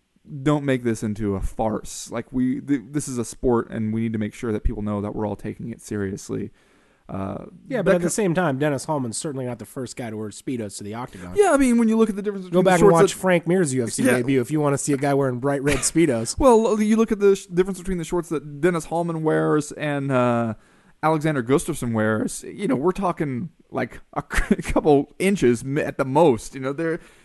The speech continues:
Speaker 1: it's a difference of degree and not type. Uh, but at the same time, he seems to be just kind of,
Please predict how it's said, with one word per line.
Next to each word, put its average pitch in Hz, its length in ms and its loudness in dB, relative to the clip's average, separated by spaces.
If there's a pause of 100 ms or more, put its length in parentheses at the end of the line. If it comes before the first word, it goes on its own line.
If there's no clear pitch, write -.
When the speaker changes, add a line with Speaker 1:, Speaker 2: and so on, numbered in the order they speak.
(340)
Speaker 1:
it's 196 220 0
a 180 80 -2
difference 147 260 -2
of 123 120 -2
degree 120 600 2
and 113 80 -4
not 117 220 -4
type. - 320 -4 (420)
Uh, - 140 -4
but 214 260 0
at 220 160 -6
the 208 60 -8
same 208 180 -4
time, 180 220 -4
he 147 40 0
seems 190 380 -6
to 170 140 0
be 147 420 2
just 139 240 -8
kind 170 160 -8
of, 131 240 -6